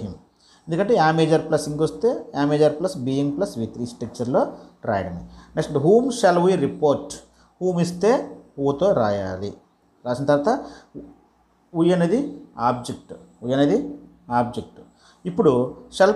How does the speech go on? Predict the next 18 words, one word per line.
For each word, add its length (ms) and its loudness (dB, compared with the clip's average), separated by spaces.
plus 200 4
v 120 4
one 160 -2
వస్తే 220 -6
shall 240 2
be 80 2
plus 220 2
వీ 60 -2
త్రీ, 100 -12
will 220 0
be 60 6
plus 220 4
వీ 120 -2
త్రీ 140 -8
స్ట్రక్చర్ 300 -8
కదా. 120 -10
అయితే 200 2
who 80 2